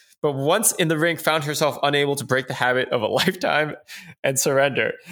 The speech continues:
So she overpowered her suitor, who humiliated, fled,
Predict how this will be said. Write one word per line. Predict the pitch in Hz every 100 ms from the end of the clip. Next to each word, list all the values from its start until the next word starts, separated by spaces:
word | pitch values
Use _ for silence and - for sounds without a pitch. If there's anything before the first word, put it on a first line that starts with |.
| 165
So | - - 160
she | 165 147
overpowered | 156 175 170 - 143 147
her | 143
suitor, | - 143 127 127
who | 127 120
humiliated, | 113 123 135 131 123 123 -
fled, | 120 117 120 120